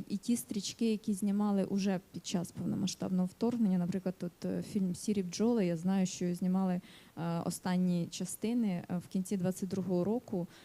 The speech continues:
Ми пам'ятаємо, які тоді були обстріли, який відбувався жах, е, але при цьому вони, їм вдалося його завершити. Ну, звичайно, документальні стрічки, які зняті ось буквально за останній період. Е,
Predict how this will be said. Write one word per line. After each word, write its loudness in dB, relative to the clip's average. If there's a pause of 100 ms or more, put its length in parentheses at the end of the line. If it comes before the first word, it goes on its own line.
(200)
Ми -2
пам'ятаємо, 0
які -2
тоді -2
були 2
обстріли, 0
який -2
відбувався -2
жах, -2
е, 0
але 0
при -2
цьому 4
вони, 2
їм 0
вдалося 0
його 0
завершити. -6 (280)
Ну, 6
звичайно, 4
документальні 2
стрічки, -2
які -2
зняті 0 (160)
ось -6 (500)
буквально 4
за 2
останній 4
період. 6
Е, -10